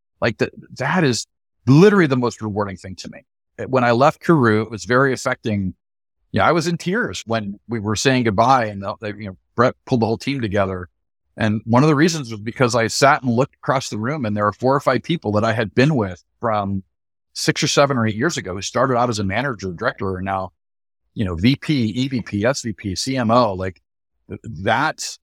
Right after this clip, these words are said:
connection point and that ability to influence their lives and that trajectory that they have is, to me, that's the, that's where my power button lives, right?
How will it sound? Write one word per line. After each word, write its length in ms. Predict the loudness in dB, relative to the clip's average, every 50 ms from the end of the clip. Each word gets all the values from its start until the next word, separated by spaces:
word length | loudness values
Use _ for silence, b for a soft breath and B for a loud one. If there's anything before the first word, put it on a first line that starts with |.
| _ -10
connection 600 | -4 -2 0 2 2 2 0 0 -2 -4 -4 -4
point 340 | -6 -6 -6 -6 -6 -8 -8
and 140 | -6 -4 -4
that 120 | -2 -2
ability 560 | -4 -6 -2 0 0 0 2 0 -2 -2 -4 -4
to 400 | -4 -2 -2 -2 -2 -4 -6 -8 -8
influence 560 | -8 -8 -6 -6 -6 -6 -6 -6 -6 -6 -6
their 160 | -6 -4 -4
lives 500 | -2 -2 -2 -2 -2 -4 -4 -6 -8 -10
and 200 | -10 -8 -6 -6
that 140 | -6 -6 -6
trajectory 580 | -8 -6 -4 -2 -2 -2 -2 -4 -6 -8 -8 -6
that 160 | -8 -8 -8
they 160 | -8 -8 -6
have 320 | -6 -6 -6 -6 -8 -10 -12 _
is, 400 | -6 -6 -4 -4 -6 -8 -10 -12 -16 _ _ _ _ _ _ _
to 100 | -2 0
me, 220 | 2 4 4 4
that's 260 | 6 4 4 2 0 -2
the, 320 | 0 0 2 0 0 -4 -6 _ _ _ _ _ _ _
that's 180 | 0 0 2 2
where 120 | 2 4
my 100 | 4 2
power 380 | 0 0 -2 -2 0 0 -2 -2
button 320 | -4 -8 -8 -10 -12 -12
lives, 400 | -10 -10 -12 -12 -12 -12 -10 -8
right? 260 | -6 -6 -6 -6 -8